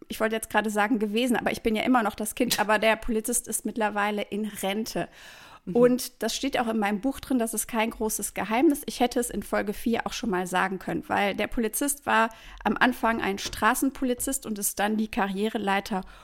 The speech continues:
Speaker 1: hochgeklettert und bis zum Polizeidirektor gekommen. Das hatte für mich als Kind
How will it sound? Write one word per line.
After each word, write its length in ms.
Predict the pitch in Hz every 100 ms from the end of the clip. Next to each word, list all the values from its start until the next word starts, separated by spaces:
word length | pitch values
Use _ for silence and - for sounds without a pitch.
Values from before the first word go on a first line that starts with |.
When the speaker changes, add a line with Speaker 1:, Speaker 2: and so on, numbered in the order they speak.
| - -
Speaker 1:
hochgeklettert 1080 | 302 - - - - 202 196 - 254 262 -
und 320 | 220 - -
bis 460 | 226 - - -
zum 320 | - - 220 208
Polizeidirektor 1200 | 233 214 - - 196 226 185 180 - - - 170
gekommen. 480 | 196 175 - 180 165 - - - - -
Das 240 | 226 -
hatte 240 | 294 320 320
für 140 | 277
mich 280 | 294 359 -
als 240 | 226 -
Kind 400 | - 302 466 -